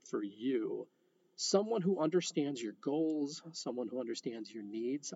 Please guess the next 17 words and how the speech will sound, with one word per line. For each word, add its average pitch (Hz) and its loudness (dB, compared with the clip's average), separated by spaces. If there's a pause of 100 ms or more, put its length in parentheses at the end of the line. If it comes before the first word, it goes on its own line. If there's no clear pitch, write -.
(120)
I 160 -2
call 160 0
it - -14
doing 135 0
a 110 -6
needs 117 -4
analysis, 107 -4 (600)
where 131 4
I 185 8
sit - 2
down 156 4
with 151 -4
my 147 2
clients - -2
and, 269 -2
yeah, 339 0
w-, - -6